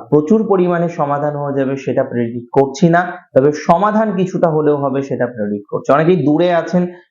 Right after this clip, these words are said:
ফরেন কান্ট্রিতে বর্তমানে রয়েছেন, তাদের ক্ষেত্রে বিভিন্ন রকম প্রবলেম বারংবার আসছে, এবং আমার মনে হয় যারা যুক্ত রয়েছেন, বিশেষ করে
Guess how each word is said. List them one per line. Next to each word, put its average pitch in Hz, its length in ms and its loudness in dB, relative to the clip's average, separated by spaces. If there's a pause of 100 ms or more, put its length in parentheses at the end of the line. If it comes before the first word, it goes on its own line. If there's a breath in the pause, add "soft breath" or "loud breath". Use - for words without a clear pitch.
(100)
ফরেন 160 300 4
কান্ট্রিতে 165 480 0
বর্তমানে 143 540 0
রয়েছেন, 139 440 -2
তাদের 143 260 2
ক্ষেত্রে 156 320 -4
বিভিন্ন 151 480 2
রকম 160 320 0
প্রবলেম 139 520 -2
বারংবার 139 480 0
আসছে, 139 340 -4 (400 loud breath)
এবং 190 200 4
আমার 202 400 0
মনে 190 280 -2
হয় 196 340 -2
যারা 175 460 0 (380)
যুক্ত 185 420 0
রয়েছেন, 180 920 0
বিশেষ 180 380 2
করে 190 540 -2